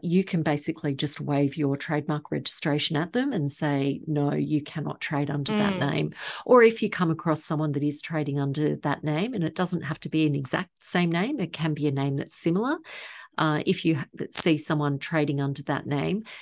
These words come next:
Speaker 1: and you have that registered trademark, then certainly you would have every right to send what's called a cease and desist letter to them,
Speaker 2: Mm.
Speaker 1: politely asking them to cease trading under that name and, and, um,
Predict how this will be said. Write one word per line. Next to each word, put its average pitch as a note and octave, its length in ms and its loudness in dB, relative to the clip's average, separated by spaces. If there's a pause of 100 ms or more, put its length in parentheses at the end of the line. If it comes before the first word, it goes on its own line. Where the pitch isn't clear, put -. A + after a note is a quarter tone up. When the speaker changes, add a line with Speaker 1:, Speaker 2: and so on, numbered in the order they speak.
(240)
Speaker 1:
and D#3+ 180 4
you D#3+ 140 4
have D3 240 0
that - 160 0
registered C#3+ 480 -4
trademark, C#3+ 640 -2
then D3 300 0
certainly C#3+ 640 -2
you C#3+ 160 0
would C#3+ 100 0
have C#3+ 200 -2
every D3 240 0
right C#3 320 -2
to - 160 -4
send C#3+ 380 0
what's - 240 -2
called D3 240 2
a C#3+ 40 2
cease - 440 4
and D3+ 200 0
desist - 560 0 (140)
letter D3 280 0
to D3 260 0
them, - 240 -6 (360)
Speaker 2:
Mm. A#3+ 80 2
Speaker 1:
politely G#3+ 500 8
asking D#3 440 6
them A3+ 260 0
to F#3 140 0
cease D#3 400 2
trading F#3 380 2
under D#3 200 0
that - 200 -2
name E3+ 340 -4
and, F#3 460 -6 (100)
and, D3+ 340 -4 (220)
um, - 380 -6